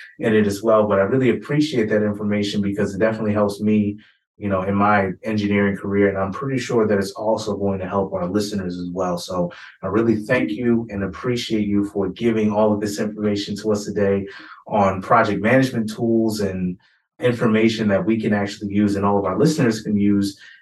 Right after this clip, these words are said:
to really grow as project managers in our career. So I really appreciate you for that.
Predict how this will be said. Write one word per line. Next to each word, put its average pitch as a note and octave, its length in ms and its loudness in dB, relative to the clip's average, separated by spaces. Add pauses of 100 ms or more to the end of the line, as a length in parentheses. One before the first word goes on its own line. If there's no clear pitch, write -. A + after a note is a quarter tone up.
(220)
to G2+ 600 2 (100)
really A2+ 220 4
grow A2 380 4
as G2+ 100 0
project G#2 400 2
managers G2+ 480 2
in F#2 100 -4
our F2+ 200 -4
career. F2+ 340 -2
So F#2 180 -2
I F#2 100 0
really G2 260 2
appreciate G2+ 540 -2
you F2+ 100 -14
for G2 100 -8
that. F2 300 -4